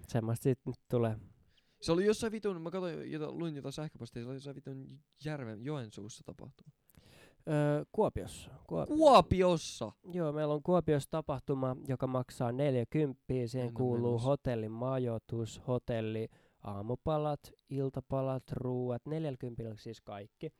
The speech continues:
Speaker 2: Matkat kans?
Speaker 1: Matkat, öö, no matkan sä pääsit mun kyydillä, jos tulisit, mutta
Speaker 2: Joo.
Speaker 1: tota
Speaker 2: Mitä siellä niinku, mikä se, mikä se tapahtuma on?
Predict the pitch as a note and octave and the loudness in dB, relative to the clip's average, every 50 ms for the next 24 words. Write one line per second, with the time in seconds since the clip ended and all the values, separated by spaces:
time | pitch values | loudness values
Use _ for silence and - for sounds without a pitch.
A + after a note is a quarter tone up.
0 | _ - A#2 B2 B2+ - - A#2 - - - G#2 G#2 - - - _ _ - A#2+ | _ -6 -2 -2 -2 -2 -4 -8 -8 -6 -8 -8 -8 -10 -14 -20 _ _ -10 -8
1 | A2 G#2+ G#2+ - - - - D3 C#3+ - _ _ - - - - B2+ B2 B2 B2+ | -6 -6 -6 -6 -8 -4 -2 -2 -2 -2 _ _ -20 -8 -2 2 4 4 4 2
2 | C#3 - B2+ B2+ C#3 C3 C3 C3+ - - - C#3 B2 B2 B2 B2 A2+ A2 A#2 A2+ | 0 -4 -6 -6 -4 -2 -4 -4 -4 -2 -2 -2 -2 0 0 -2 -2 -2 -4 -8
3 | A2 - A#2 A2 A2 G#2+ G#2+ - A2 G#2+ G#2 G#2 G#2+ G#2+ G#2 G#2+ - - G#2+ A2 | -10 -10 -8 -6 -6 -6 -6 -6 -6 -4 -4 -4 -6 -8 -8 -10 -10 -12 -10 -10
4 | G#2+ G#2+ G#2+ - - G2+ G#2+ - A2 A2+ A2+ A2+ B2+ - - - _ _ _ _ | -8 -10 -10 -12 -14 -14 -12 -8 -6 -4 -4 -4 -6 -8 -10 -18 _ _ _ _
5 | _ _ _ _ _ _ _ _ _ - A2 - - A#2 A2+ A2 A2 - _ _ | _ _ _ _ _ _ _ _ _ -12 -12 -8 -4 -4 -4 -4 -4 -8 _ _
6 | _ _ _ _ _ _ _ _ _ _ B2 C3+ D3 D3 C#3+ C#3+ C3 C3 C3 B2+ | _ _ _ _ _ _ _ _ _ _ -2 0 0 2 2 0 0 0 0 -2
7 | C3+ C#3+ C#3 C3 C#3+ B2+ G#2+ - - - _ _ _ - A#2+ B2+ - B2 A#2 A2 | 0 0 0 0 -2 -4 -4 -6 -8 -16 _ _ _ -14 -12 -10 -10 -10 -10 -10
8 | - A2 G#2+ A#2+ B2+ - _ C3+ A#2+ A#2+ | -12 -10 -10 -10 -12 -12 _ -16 -14 -14